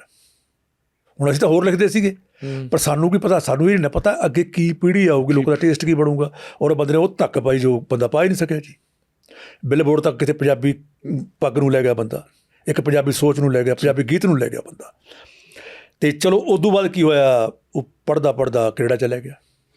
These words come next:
Speaker 1: ਉੱਥੋਂ ਇਹ ਲ-, ਵੈਲ ਸੈਟਲਡ ਹੋ ਕੇ ਗਾਣਿਆਂ 'ਚ ਕੋਈ ਸੈਟਿੰਗ ਬਣੀ, ਇੱਥੇ ਆ ਗਿਆ, ਗਾਣੇ ਕੱਢੇ ਤੇ ਓਕੇ ਹੋ ਗਿਆ। ਫਿਰ ਵੀ ਉਸ ਤੋਂ ਬਾਅਦ YouTube 'ਤੇ ਤੁਸੀਂ ਇੱਕ ਮੇਰੀ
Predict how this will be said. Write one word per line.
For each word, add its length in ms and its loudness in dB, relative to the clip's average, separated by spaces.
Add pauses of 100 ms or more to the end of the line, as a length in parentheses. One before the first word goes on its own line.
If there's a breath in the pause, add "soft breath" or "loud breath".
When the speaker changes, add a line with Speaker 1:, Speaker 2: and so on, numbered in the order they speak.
Speaker 1:
ਉੱਥੋਂ 320 -2
ਇਹ 60 2
ਲ-, 260 -2
ਵੈਲ 220 0
ਸੈਟਲਡ 320 -4
ਹੋ 80 -2
ਕੇ 100 -4
ਗਾਣਿਆਂ 280 -4
'ਚ 60 -10
ਕੋਈ 80 -12
ਸੈਟਿੰਗ 260 -10
ਬਣੀ, 300 -12 (400)
ਇੱਥੇ 200 -8
ਆ 100 -8
ਗਿਆ, 220 -16 (480 loud breath)
ਗਾਣੇ 200 -2
ਕੱਢੇ 180 -2
ਤੇ 120 -6
ਓਕੇ 280 -4
ਹੋ 120 -4
ਗਿਆ। 180 -8 (1300 loud breath)
ਫਿਰ 260 0
ਵੀ 80 0
ਉਸ 180 2
ਤੋਂ 120 2
ਬਾਅਦ 240 2
YouTube 400 0
'ਤੇ 60 0
ਤੁਸੀਂ 260 -2
ਇੱਕ 140 -6
ਮੇਰੀ 300 -2